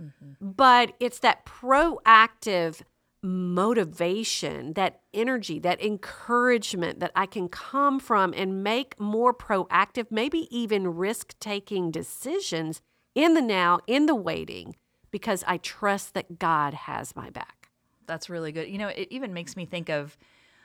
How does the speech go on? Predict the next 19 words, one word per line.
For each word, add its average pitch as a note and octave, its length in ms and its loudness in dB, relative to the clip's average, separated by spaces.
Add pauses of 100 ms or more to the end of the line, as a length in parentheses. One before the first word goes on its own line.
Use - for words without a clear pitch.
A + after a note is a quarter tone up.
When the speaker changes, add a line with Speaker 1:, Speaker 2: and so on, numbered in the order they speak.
(120)
Speaker 1:
like, E3+ 100 -14
you F#3 80 -6
know, G3+ 100 -2
when B3+ 100 -4
you A3+ 100 -4
see F3 200 -6
a D3+ 60 -4
team E3+ 340 -8
take F3 280 -8
the D#3+ 100 -6
field D3+ 560 -8 (480)
and E3+ 160 -6
you G3+ 100 -4
can G#3 160 -6
tell E3+ 220 -4
that D3+ 100 -4
they E3 140 -4
are D3 100 -2
confident G3+ 880 -8